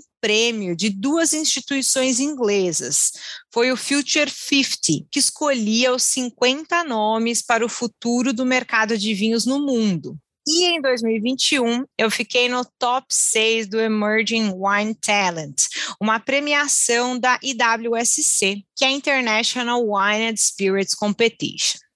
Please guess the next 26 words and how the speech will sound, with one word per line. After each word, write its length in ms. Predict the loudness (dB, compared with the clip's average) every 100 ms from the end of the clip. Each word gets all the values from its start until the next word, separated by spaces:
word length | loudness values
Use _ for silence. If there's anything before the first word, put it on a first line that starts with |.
| _
Pois 280 | -2 0 2
é, 320 | 2 2 0
falei 340 | -4 -2 0 -2
que 80 |
foram 220 | -2 -2 0
dez 320 | 2 2 2
anos, 480 | 0 0 -2 -6 0
né? 220 | 2 2
Fiz 200 | -4 -6
bastante 880 | -2 0 0 0 0 0 0 -4
coisa. 640 | -6 -2 0 0 0 -2 -6 _
Olha, 380 | -4 0 0 0
mas 480 | 0 0 0 -2 -6 _
tudo 380 | 0 0 0 2
isso, 500 | 2 2 2 0 -2 -2
tudo 320 | 0 2 2
isso 340 | 2 2 -2
pra 200 | -2 -2
te 160 | 0 0
dizer 360 | 0 2 0 0
que 120 | -2
eu 100 | -2
aprendo 560 | -2 -2 -2 0 0 -4
diariamente 1500 | -6 -4 -2 0 2 2 2 0 0 0 0 0 0 0 0 -2 -10 -14 _
é 380 | -2 0 0 -2 -6 _
com 400 | -16 -2 0 0